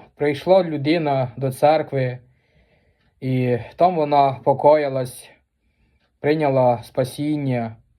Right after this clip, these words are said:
а є церква, яка просто существує, яка не спасає людей, живе своїми амбіціями,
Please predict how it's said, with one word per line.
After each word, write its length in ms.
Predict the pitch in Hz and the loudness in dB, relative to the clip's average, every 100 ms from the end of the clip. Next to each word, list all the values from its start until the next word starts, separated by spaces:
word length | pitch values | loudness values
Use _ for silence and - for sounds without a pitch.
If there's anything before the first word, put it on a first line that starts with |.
| _ _ _ _ _ 135 | _ _ _ _ _ -4
а 100 | 139 | -2
є 500 | 165 196 202 170 139 - | 2 4 4 2 -2 -4
церква, 800 | 175 180 151 147 139 131 123 - _ | 2 2 2 2 2 4 0 -6 _
яка 380 | 135 151 202 160 | -4 -2 0 -2
просто 960 | 131 165 160 - 139 131 127 120 117 113 _ _ _ _ _ _ _ _ _ _ _ _ _ _ | 0 -4 -4 -2 2 4 4 2 -2 -8 _ _ _ _ _ _ _ _ _ _ _ _ _ _
существує, 1040 | - 160 160 156 - 151 151 127 113 107 - _ _ _ _ _ 131 | -10 -6 -4 -4 -8 -8 -6 -4 -4 -6 -12 _ _ _ _ _ -2
яка 600 | 151 151 202 196 156 123 | 0 4 4 6 4 0
не 140 | 139 139 | -4 -2
спасає 880 | - 139 - 175 151 143 127 120 131 | 0 0 2 2 4 2 2 -2 -4
людей, 680 | 135 127 143 143 127 120 - _ _ _ _ _ 120 | -6 2 2 4 0 -6 -16 _ _ _ _ _ -10
живе 580 | 127 151 170 175 156 135 | 0 2 4 4 2 -4
своїми 840 | - 139 147 160 147 135 127 117 | -6 -4 -2 -2 0 0 0 -4
амбіціями, 1200 | - 139 135 151 143 - 131 123 123 120 117 113 | -4 -4 -2 -2 -4 -4 -2 -2 -2 -2 -4 -8